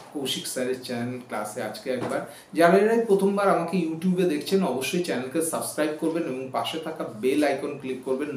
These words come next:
নতুন video তাড়াতাড়ি পাওয়ার জন্য। তাই কথা না বাড়িয়ে আজকের ভিডিওর মূল পর্বে চলে যাচ্ছি। দশ হাজার টাকা capital নিয়ে কিভাবে আপনারা business start করবেন। দেখুন, একটা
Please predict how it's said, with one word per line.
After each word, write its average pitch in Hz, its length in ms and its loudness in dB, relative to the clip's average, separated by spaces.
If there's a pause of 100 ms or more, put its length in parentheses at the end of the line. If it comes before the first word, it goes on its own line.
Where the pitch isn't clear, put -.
নতুন 202 240 -2 (100)
video 123 240 -2 (400)
তাড়াতাড়ি 135 380 -8 (100)
পাওয়ার 113 300 -10
জন্য। 101 160 -10 (460)
তাই 143 160 -4 (140)
কথা 123 280 -2
না 160 120 -2
বাড়িয়ে 107 260 -4 (260)
আজকের - 360 -6
ভিডিওর 127 360 -2
মূল 175 160 2 (100)
পর্বে 120 260 -8 (100)
চলে 101 220 -8
যাচ্ছি। 104 280 -12 (600)
দশ 156 160 2 (100)
হাজার 196 300 -2
টাকা 175 240 0 (380)
capital 180 460 0 (120)
নিয়ে 110 180 -6 (460)
কিভাবে 123 600 2 (800)
আপনারা 113 360 -6 (440)
business 139 460 -2
start - 340 -2
করবেন। - 260 -12 (280)
দেখুন, 196 260 8 (420)
একটা - 180 -2